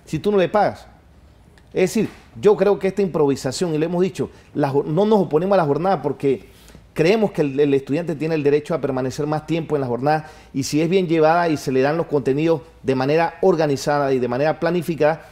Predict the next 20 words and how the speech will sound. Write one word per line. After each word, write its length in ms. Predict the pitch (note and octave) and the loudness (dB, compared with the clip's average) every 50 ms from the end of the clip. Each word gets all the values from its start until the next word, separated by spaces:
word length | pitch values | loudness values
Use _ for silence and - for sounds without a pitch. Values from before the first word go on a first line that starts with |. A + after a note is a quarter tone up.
| - - | -16 -6
el 140 | - C#3+ C#3+ | -4 -2 0
muchacho 400 | C#3+ C#3 - - F#3 F#3+ - G#3 | 0 -2 -2 -2 -2 0 0 -2
puede 340 | D#3 - F#3+ A3+ A#3+ A3+ G3 | -2 2 4 4 6 6 4
sacarle 420 | - - E3 C#3+ D3+ F3 F#3+ G3 | 4 0 -4 -4 -2 -2 -2 -2
provecho 380 | D#3+ C3+ D3+ D3+ F3 F3 - G3+ | 0 0 -2 -2 -2 -2 -2 -2
a 20 | |
la 60 | F#3 D#3+ | 0 0
jornada 240 | C#3+ C#3 D#3 F#3 | 0 0 -2 -4
extendida. 460 | F3+ C#3 D3+ D3 E3 A3+ G#3 D3+ G#2+ - - - - - - - - - _ - - | -4 -4 -4 -4 -2 0 0 0 -2 -2 -8 -18 -20 -20 -20 -20 -20 -20 _ -4 0
Pero 360 | F3 F3 D#3+ E3+ E3+ D3+ B2+ G#2 | 2 2 2 2 0 -2 -4 -2
llevarla 460 | C#3 D#3 D#3 D3+ G3+ G#3+ A3 A3+ G#3 | -2 0 2 4 4 6 6 6 4
a 100 | F3 - | 4 4
contrapelo, 680 | E3 D#3 C#3+ C3 - C3 C3 - D#3+ C#3+ B2 A2+ A2 A2 - - - - - _ _ - | 0 0 0 2 0 0 0 2 2 2 2 2 -2 -6 -10 -18 -20 -20 -20 _ _ -4
llevarla 400 | A#2 C#3+ D3+ E3 F#3 G3 G#3 G3+ | -2 0 2 2 4 4 4 4
de 100 | F#3 D#3 | 4 2
manera 260 | D#3 D3+ D#3+ D#3+ F#3 | 2 0 0 0 -2
improvisada, 840 | F3+ C#3+ E3+ F3 F3 F3+ - - D3 C3 C3 C3 D3+ E3+ - - - - - - - - G#2 G#2+ D3 | -2 -2 -2 0 0 0 0 2 2 4 4 2 0 -2 -8 -16 -20 -20 -20 -20 -18 -14 -2 4 6
va 220 | D#3+ F3 F#3+ F#3 | 6 6 6 4
a 160 | - F3 D3+ - | 2 0 0 0
terminar, 760 | D3 C3+ C3+ C#3 C#3 C#3 C#3+ D3+ D#3+ E3 F3+ - - C3+ | 0 0 0 0 2 2 2 2 2 2 0 -4 -8 -12